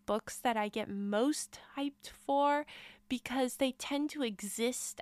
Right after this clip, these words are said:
at the intersection of all of the things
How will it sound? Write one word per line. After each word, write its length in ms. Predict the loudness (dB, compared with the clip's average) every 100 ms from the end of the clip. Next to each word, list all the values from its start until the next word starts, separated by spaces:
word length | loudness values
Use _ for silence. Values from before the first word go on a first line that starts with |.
| -10
at 140 | -10 -10
the 140 | -14 -2
intersection 960 | 0 2 0 -2 -6 -6 -2 0 0 -2
of 300 | -2 0 -2 -6 -20 -20 _ 12
all 240 | 12 12
of 140 | 6
the 100 | 0
things 540 | -2 2 2 2 -2